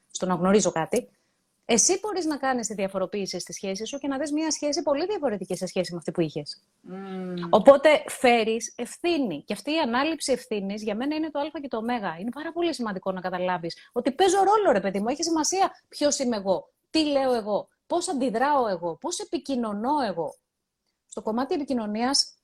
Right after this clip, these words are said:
Speaker 1: στο σεμινάριο θέλω να μείνω αρκετά, γιατί ο λόγος για τον οποίο χαλάνε πολλές σχέσεις δεν είναι γιατί δεν ταιριάζουν αυτοί οι άνθρωποι. Δεν είναι ότι βρήκες λάθος άνθρωπο.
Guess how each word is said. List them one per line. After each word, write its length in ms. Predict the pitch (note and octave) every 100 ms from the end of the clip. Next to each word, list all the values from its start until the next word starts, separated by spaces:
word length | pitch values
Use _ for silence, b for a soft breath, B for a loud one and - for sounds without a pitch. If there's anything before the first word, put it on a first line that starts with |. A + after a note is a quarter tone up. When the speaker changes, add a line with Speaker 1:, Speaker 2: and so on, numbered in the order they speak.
| F#3
Speaker 1:
στο 180 | -
σεμινάριο 460 | G#3+ G#3 G#3+ B3 D4+
θέλω 220 | C4 C#4+
να 140 | D4 B3
μείνω 200 | B3+ C#4+
αρκετά, 560 | B3+ G3+ G3 F#3+ G#3+ _ _ _ _ _ _ - -
γιατί 280 | F#3+ G#3+ A#3+
ο 60 |
λόγος 280 | A3+ A3+ C4
για 100 | C#4
τον 160 | C#4 A3+
οποίο 420 | G3 B3+ C4 A#3 - _ _ _
χαλάνε 360 | - G#3+ A#3 D4
πολλές 260 | C4+ D4
σχέσεις 560 | - A#3 G3+ A3+ A3 -
δεν 180 | G3 D#4
είναι 180 | G#4+ G#4+
γιατί 200 | F#4+ D4
δεν 140 | A3+
ταιριάζουν 440 | G3 G3 F#3+ E3+ F3
αυτοί 160 | -
οι 60 | F#3+
άνθρωποι. 460 | E3+ D#3 D#3 D3 -
Δεν 120 | B3
είναι 100 | F4
ότι 320 | F4+ F4 A#3
βρήκες 300 | G3 G#3 F#3
λάθος 340 | F#3+ F3 E3 E3+
άνθρωπο. 420 | D#3 D3+ D3